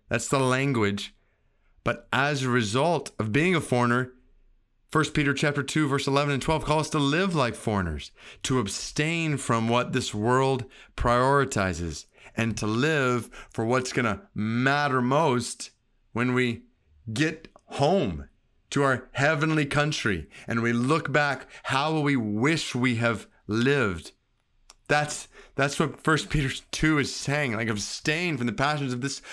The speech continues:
flesh, ways of this world that war against your soul. Like, live here in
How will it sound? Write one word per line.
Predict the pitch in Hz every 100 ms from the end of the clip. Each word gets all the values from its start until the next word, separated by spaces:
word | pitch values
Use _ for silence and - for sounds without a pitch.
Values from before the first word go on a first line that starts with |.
| -
flesh, | - - 127 147 135 - - - -
ways | 113 127 156 151
of | 139
this | 143 131
world | 143 156
that | 127 127
war | 120 147 147
against | 139 147 143 -
your | 127
soul. | - - 143 151 117 95 - - -
Like, | 110 -
live | 107 120 135 160 175 139 110 - -
here | - 165 165 131
in | 117